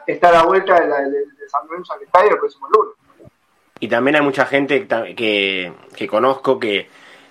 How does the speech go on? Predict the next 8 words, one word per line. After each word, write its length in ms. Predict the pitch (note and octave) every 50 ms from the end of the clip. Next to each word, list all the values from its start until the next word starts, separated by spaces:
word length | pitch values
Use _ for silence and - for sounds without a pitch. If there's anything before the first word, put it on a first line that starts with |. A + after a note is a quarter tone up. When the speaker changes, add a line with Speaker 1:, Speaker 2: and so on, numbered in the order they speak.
| _ _
Speaker 2:
que 140 | - B2+ A2+
se 140 | - - A#2+
le 100 | B2 C#3
ha 80 | D3
desactivado, 1000 | D3 C#3+ C3+ - C#3+ B2 - _ - A#2+ A#2+ B2 C3+ D3 D3 C#3 C#3 C#3 C3+ C3+
por 180 | - - A#2 A2+
así 180 | A2 - - B2+
llamarlo, 640 | - C3+ B2 C3 C3 C#3 C#3+ D3 C#3+ C#3+ D3 D3